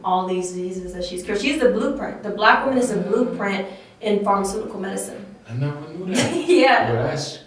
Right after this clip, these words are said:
Speaker 2: crazy. It
Speaker 1: Henrietta
Speaker 2: makes sense,
Speaker 1: Lacks.
Speaker 2: though.
Speaker 1: Look it up.
Speaker 2: It makes sense because everything started with that. Like,
Speaker 1: Mm-hmm.
Speaker 2: everything started from the black
Speaker 1: Right.
Speaker 2: woman. So it makes sense for her to be, uh, to be that. That's, but when you look at that from a, uh,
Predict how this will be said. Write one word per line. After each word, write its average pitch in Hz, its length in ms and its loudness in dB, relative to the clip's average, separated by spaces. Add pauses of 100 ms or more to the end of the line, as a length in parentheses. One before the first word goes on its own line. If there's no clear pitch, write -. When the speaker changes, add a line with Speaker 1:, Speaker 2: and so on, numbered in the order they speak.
(200)
Speaker 2:
crazy. 156 360 2
It - 100 6
Speaker 1:
Henrietta 262 140 6
Speaker 2:
makes 240 140 4
sense, 226 100 4
Speaker 1:
Lacks. 202 280 4
Speaker 2:
though. 185 200 2
Speaker 1:
Look 220 180 -2
it - 80 -4
up. 214 460 0
Speaker 2:
It 139 120 -4
makes 147 260 0
sense 151 260 -4
because 123 480 0
everything 120 480 -4
started 117 500 -2
with 98 180 -10
that. - 320 -12
Like, 214 160 -6
Speaker 1:
Mm-hmm. 240 100 0
Speaker 2:
everything 110 380 2
started 110 340 -8
from - 120 -12
the - 220 -16
black 226 60 -2
Speaker 1:
Right. - 280 6
Speaker 2:
woman. - 280 -2 (420)
So - 200 -8
it 120 120 4
makes 120 240 0
sense 127 240 -4
for - 60 -10
her 107 200 -6
to 101 100 -10
be, 107 480 -10 (140)
uh, - 200 -12 (280)
to - 80 -18
be 110 240 -6
that. - 240 -12
That's, 120 280 -6 (340)
but 113 280 6 (440)
when 113 140 -4
you 113 80 -2
look 143 140 0
at 127 120 0
that - 180 0
from - 160 -10
a, - 340 -14
uh, - 220 -18